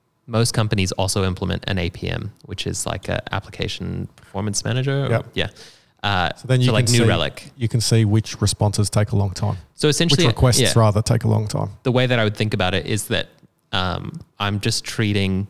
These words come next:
Speaker 1: Lambda as a deployment for what I would normally run as a single process.
Speaker 2: Ah, yep.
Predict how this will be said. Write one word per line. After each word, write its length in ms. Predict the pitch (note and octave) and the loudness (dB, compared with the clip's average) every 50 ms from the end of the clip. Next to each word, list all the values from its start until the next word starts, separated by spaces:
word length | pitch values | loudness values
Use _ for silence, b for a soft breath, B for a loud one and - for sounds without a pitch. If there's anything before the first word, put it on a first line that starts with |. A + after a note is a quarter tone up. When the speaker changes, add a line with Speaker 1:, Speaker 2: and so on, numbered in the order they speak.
| _ _ - | _ _ -10
Speaker 1:
Lambda 720 | G#2+ G2+ G2 G2+ G2 G2 G2+ G2+ F#2 F2+ G#2 B2+ - - - | -6 -2 0 0 0 0 0 0 0 0 0 -2 -4 -6 -4
as 380 | G#2+ G#2+ F#2+ F#2+ F#2+ F#2 - - | -2 -2 0 0 0 -2 -2 -2
a 220 | E2 F2+ F2 F2+ | -2 -2 -2 -2
deployment 640 | F2 - G2 - - - G#2+ G2 G2 F#2+ E2+ - - | -4 -6 -6 -8 -6 -4 -2 -2 0 -2 -2 -4 -8
for 300 | - - F#2+ F#2+ F2+ F2 | -14 -8 -6 -4 -4 -2
what 160 | F2+ F#2+ F#2 | -2 -2 -2
I 80 | F#2 | 0
would 160 | F#2 F2+ F#2 G2 | -2 -2 -2 -2
normally 320 | F#2+ F2+ F2 F2+ F2+ F2+ | -4 -2 -2 -2 -2 -2
run 180 | F2 E2+ E2+ E2+ | -2 -2 -2 -2
as 160 | E2+ F2 - | -2 -4 -4
a 60 | F2+ | -6
single 260 | - - E2+ F2 - | -6 -4 -4 -6 -6
process. 560 | - - - - - - - - G#2+ - - | -6 -6 -4 -2 -2 -2 -2 -4 -6 -4 0
Speaker 2:
Ah, 140 | G#2 G2+ G#2 | 0 2 2
yep. 220 | G#2 G2+ G#2 G#2 | 2 2 0 -2